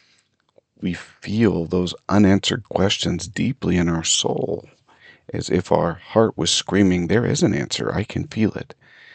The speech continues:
I simply cannot remember it." And so when the difficult questions arise in our lives and we are wondering why, our souls yearn for our home,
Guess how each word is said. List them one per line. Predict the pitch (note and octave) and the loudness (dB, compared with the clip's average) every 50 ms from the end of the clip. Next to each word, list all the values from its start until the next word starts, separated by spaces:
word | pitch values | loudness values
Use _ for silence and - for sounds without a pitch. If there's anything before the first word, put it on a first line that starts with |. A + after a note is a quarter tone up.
| - - _ _ _ - | -20 -20 _ _ _ -6
I | - E2 - | -2 -2 -2
simply | - - - B2+ C3 - - F#2 E2 E2 _ _ _ _ - | 0 2 4 4 4 4 2 -2 -2 -4 _ _ _ _ -10
cannot | - - A#2 A#2 G2+ E2+ E2 - - | 0 4 4 4 4 2 -2 -4 -6
remember | - C#2+ - D#2 F2+ G2+ - - C#2+ | -6 -4 -2 0 0 -2 -2 -4 -6
it." | - - - _ - - _ _ - - - - - _ _ _ - - | -8 -8 -12 _ -20 -20 _ _ -20 -20 -20 -20 -20 _ _ _ -8 -2
And | - G#2+ | -2 0
so | - - C3 B2+ | 4 6 6 8
when | B2 B2+ B2 B2 | 8 8 6 6
the | B2 | 4
difficult | A#2 - C#3+ - - - - C3 B2 - - | 6 6 6 6 4 -4 4 4 4 4 4
questions | - - - G2+ G2+ - - - G2+ A2+ A#2+ | -2 0 0 0 2 0 -2 -2 0 2 4
arise | A#2+ A2 F2+ E2+ E2 E2+ E2 D#2+ | 4 4 6 4 4 2 2 2
in | E2+ D#2+ | 0 0
our | D#2+ D#2+ D#2+ | 0 0 -2
lives | D#2+ D#2+ D#2+ D#2+ E2 E2 E2+ - - E2 | -2 -2 -4 -4 -8 -8 -6 -6 -4 -2
and | E2 E2 | -2 0
we | F2 F#2+ G#2 | 4 6 6
are | F#2+ | 6
wondering | F2+ G#2 A2 G#2 F#2 F2 E2 E2+ E2 | 6 6 4 6 4 2 2 2 2
why, | F2 A2 A2 F#2+ E2+ E2+ F#2 G2+ - - - - - - - _ _ _ _ _ _ _ - | 4 6 6 6 4 2 0 -2 -8 -14 -20 -20 -20 -20 -20 _ _ _ _ _ _ _ -2
our | - D#2+ F2 F2 | 0 2 2 2
souls | - - - G#2 A2+ A#2 A2+ G#2+ - | 0 -2 -2 -2 -2 -2 -2 0 2
yearn | F2+ - F3+ F2 F2 F#2+ G2+ F#2+ _ _ | 2 4 4 4 4 2 0 -4 _ _
for | - - - C#3+ E3+ F3+ D#3+ A2+ A#2 _ _ - | -10 -4 0 2 2 2 0 -4 -10 _ _ 0
our | - D#2+ F2 G#2 | 0 2 2 0
home, | G#2 - - A2+ D3 F3 D3+ - - | -4 -4 -2 -2 0 0 -2 -4 -8